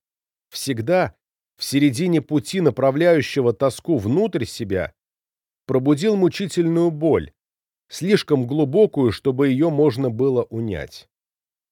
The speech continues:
Робертсон и многие другие знакомые не подозревали, что Тетлок вела душевную борьбу со своей половой ориентацией. Джин рассказала Джеке Оппенгеймер,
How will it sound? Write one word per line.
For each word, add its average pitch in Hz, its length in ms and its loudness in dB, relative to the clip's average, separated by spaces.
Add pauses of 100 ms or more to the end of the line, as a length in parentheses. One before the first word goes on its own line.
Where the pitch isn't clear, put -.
(1300)
Робертсон 165 640 4
и - 20 8
многие 180 320 4
другие 180 380 0
знакомые 165 580 2
не 160 140 2
подозревали, 175 720 2
что 151 260 0
Тетлок 143 560 0
вела 151 320 2
душевную 156 600 0
борьбу 147 380 2
со 165 160 -6
своей 147 380 -2
половой 143 460 2
ориентацией. 107 800 -4 (1300)
Джин 165 240 2
рассказала 165 560 2
Джеке 147 360 0
Оппенгеймер, 139 840 -2